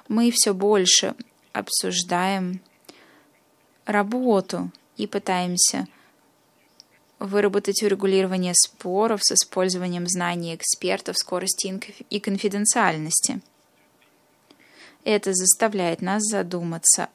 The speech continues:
о том, что положения важны для споров. Хотел бы напомнить о том, что когда мы начали эту работу, мы исходили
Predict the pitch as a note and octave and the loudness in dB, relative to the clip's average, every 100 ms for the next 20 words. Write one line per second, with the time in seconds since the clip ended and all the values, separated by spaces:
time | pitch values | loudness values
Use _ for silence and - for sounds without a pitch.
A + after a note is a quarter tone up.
0 | - G3+ G3 F#3+ F#3 F3+ F#3 - - F#3 | -6 -6 -4 -4 -4 -2 -2 -2 -2 -4
1 | F#3 F#3+ _ _ _ _ _ _ _ _ | -4 -10 _ _ _ _ _ _ _ _
2 | _ _ _ _ - G#3 F#3 F#3+ G#3 A3 | _ _ _ _ 0 4 4 4 2 2
3 | F#3 F3+ F#3 G3+ A3 F#3+ F3 F#3+ - - | 2 0 0 0 -2 -2 -2 -4 -2 -2
4 | - - F3+ F3 F#3+ - G#3+ - C4+ C4+ | -2 -2 -2 0 -2 -6 -4 -2 0 0
5 | F#3+ G3+ G#3 G3 - F#3+ G3 F#3+ F#3+ F#3 | -2 -2 -2 -4 -4 -4 -2 -4 -6 -6
6 | - F3+ F3 - G3 - F3+ G3+ C4+ C4+ | -4 -4 -4 -4 -4 -6 -4 0 2 2
7 | F#3 E3+ E3 - F3 G3 - F#3 E3 E3+ | 0 -2 -2 0 -2 -2 -2 -4 -2 -2
8 | F3 F3+ F3+ F3+ F3+ - F3 F#3 F3+ | -2 -4 -4 -4 -4 -4 -4 -2 -4